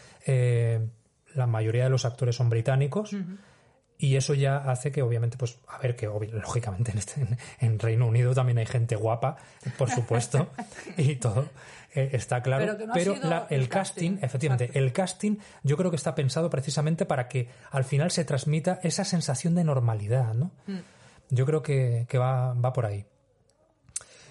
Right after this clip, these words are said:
Speaker 1: Bueno, decir simplemente que, mm, aunque se estropeasen,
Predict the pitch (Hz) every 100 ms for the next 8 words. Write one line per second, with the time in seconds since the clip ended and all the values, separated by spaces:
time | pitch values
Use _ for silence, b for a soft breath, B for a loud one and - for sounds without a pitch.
0 | B 160 196 214 147 131 170 165 170 175
1 | 180 180 208 - 131 120 117 117 110 110
2 | 113 117 _ _ _ - 123 113 110 110
3 | 110 - - - 127 120 120 120 - 120
4 | 117 117 117 127 123 120 117 120